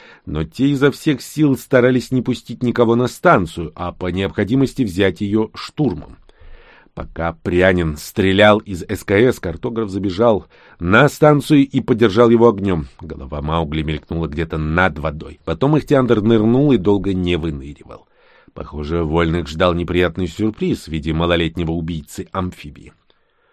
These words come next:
Маугли надо было помочь. Мальчонка, конечно, суров со своим ножом, но наёмников, по прикидкам Данилы, было человек семь-восемь. Как бы их отвлечь? Данила упал на одно колено, вскинул ксюху и открыл огонь по Вольным.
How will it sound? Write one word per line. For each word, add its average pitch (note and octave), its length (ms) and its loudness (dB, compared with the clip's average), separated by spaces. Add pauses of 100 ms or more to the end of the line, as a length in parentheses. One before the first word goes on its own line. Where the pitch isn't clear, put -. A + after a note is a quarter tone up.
(300)
Маугли D#3 420 0
надо D#3+ 240 4
было D#3+ 380 6
помочь. D3+ 560 0
Мальчонка, C#3+ 480 -6
конечно, C#3 440 -4
суров E3+ 460 2
со G2 100 -10
своим F#2+ 340 -2
ножом, G2 500 2
но G2 80 -4
наёмников, C#3 720 -4
по - 100 -10
прикидкам A#2 640 -6
Данилы, A#2 380 4
было A#2+ 240 0
человек A#2 440 -6 (160)
семь-восемь. B2+ 760 4 (560)
Как F2 280 -10
бы F2+ 200 -2
их G#2+ 240 2
отвлечь? A2 600 0 (420)
Данила A2+ 460 -4
упал E3+ 360 4
на G2+ 100 4
одно F#2 240 2
колено, C3+ 360 4
вскинул B2+ 480 0
ксюху C#3+ 760 -2
и F#2 80 -8
открыл G2+ 400 -2
огонь F2 280 -2
по E2 100 -4
Вольным. C#2 420 -6